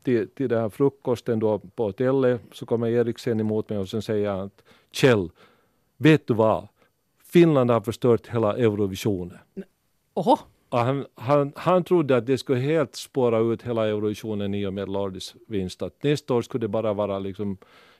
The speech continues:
Speaker 1: typ såna här, mm, nu vet jag riktigt hurdana artister han hade tänkt sig, men, men han tyckte inte heller att det var värdiga, värdiga segrare. Medan det, hela den där övriga referensgruppen, inklusive Stockselius och alla andra, tyckte att det här var en jättebra grej för,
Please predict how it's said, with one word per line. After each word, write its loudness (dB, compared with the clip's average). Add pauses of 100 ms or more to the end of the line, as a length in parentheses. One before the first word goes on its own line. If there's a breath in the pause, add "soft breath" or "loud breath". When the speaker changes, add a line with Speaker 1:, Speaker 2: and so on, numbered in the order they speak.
(120)
Speaker 1:
typ 0
såna -4
här, -4 (320)
mm, -18 (180)
nu -6 (120)
vet 4
jag 4
riktigt 0
hurdana 0
artister -2
han 0
hade 2
tänkt -2
sig, 0
men, 0 (260 loud breath)
men 2
han 2
tyckte -2
inte -2
heller 4
att -2
det -4
var -2
värdiga, -6 (420)
värdiga 0
segrare. -4
Medan 4
det, 2
hela 2
den 0
där 2
övriga 0 (440 loud breath)
referensgruppen, 0
inklusive -2
Stockselius -4
och -2
alla -2
andra, -4
tyckte -8
att -8
det -8
här -6
var -6
en -8
jättebra -2
grej -12
för, -12